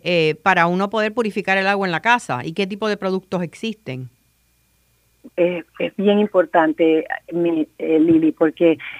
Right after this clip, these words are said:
Speaker 2: esto me da a veces cosas que visito personas que, que, pues, han hecho un sacrificio enorme porque están buscando esa seguridad y esa calidad,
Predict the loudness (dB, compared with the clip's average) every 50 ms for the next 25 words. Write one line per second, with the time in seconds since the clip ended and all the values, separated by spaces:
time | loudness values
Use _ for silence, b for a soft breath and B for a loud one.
0 | B -4 -4 -4 0 0 0 2 2 4 6 8 8 8 8 6 2 -2 -4 0
1 | 2 2 2 2 0 -2 -4 -4 -4 -4 -2 0 0 0 -2 -4 -10 -14 -16 -14
2 | -10 -10 -10 -8 -8 -4 -2 -2 0 0 -2 -2 0 0 2 4 4 4 4 2
3 | B B B B B B B _ _ 4 4 6 6 4 4 2 0 0 -2 -2
4 | -2 -2 -2 -2 -4 -6 -4 -4 -6 -8 -2 0 0 0 0 -2 -6 -4 0 0
5 | 0 0 0 -2 -2 -2 -2 -2 -4 -4 -4 -6 -6 -4 -4 -2 -2 -2 0 0
6 | 0 0 2 2 0 0 0 0 -2 -2 -4 -4 -6 -4 -4 -4 -4 -6 -6 -2
7 | -2 -2 -2 -2 -4 -6 -8 _ 2 4 4 4 4 4 4 4 2 2 0 -6
8 | -8 -8 -6 -6 -4 -2 0 0 2 0 0 -2 -4 -8 -4 -2 -2 -2 0 0
9 | 2 0 0